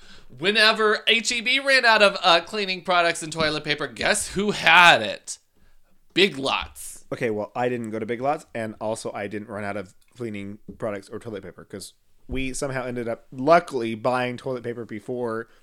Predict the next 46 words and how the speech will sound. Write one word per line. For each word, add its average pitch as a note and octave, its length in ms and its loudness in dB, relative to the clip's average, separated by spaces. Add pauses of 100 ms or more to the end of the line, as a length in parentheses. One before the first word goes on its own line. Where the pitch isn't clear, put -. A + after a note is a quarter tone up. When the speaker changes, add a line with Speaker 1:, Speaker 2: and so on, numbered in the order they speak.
(140)
Speaker 2:
like, A#2+ 260 -4 (180)
the C#3+ 180 0
week C3 300 -4
before C3+ 240 -4
there C3 100 -2
was A#2+ 100 -2
a A#2+ 60 -4
run A#2+ 200 0
on B2 120 -4
toilet B2+ 260 -2
paper, D#3 360 -4 (880)
and A#2 200 -6
didn't G#2 180 -6
have G2+ 140 -8
a - 20 -12
problem. E2+ 340 -12
We, C3 140 -6
like, A2 240 -4
bought A2 200 0
it G2 200 -10
'cause A#2 140 -12
we A2+ 100 -8
always A2 160 -6
buy G2 240 -8
in F#2+ 160 -12 (380)
massive A2+ 480 -8
bulk A2 200 -4
amounts. G#2 280 -10
So B2 80 0
I A#2 80 0
was A#2 300 -8
just C3 260 -6 (180)
Speaker 1:
So - 160 -12
Speaker 2:
sitting F3 240 0
tight D3+ 320 2
with C#3 160 0
a A#2+ 300 0 (100)
reserve C#3+ 720 0
of B2+ 120 -2
toilet C#3 260 0
paper C3 240 0
while A#2+ 160 2
everyone B2 180 -2
was B2 100 -6
like, B2 160 -4
"I - 40 -18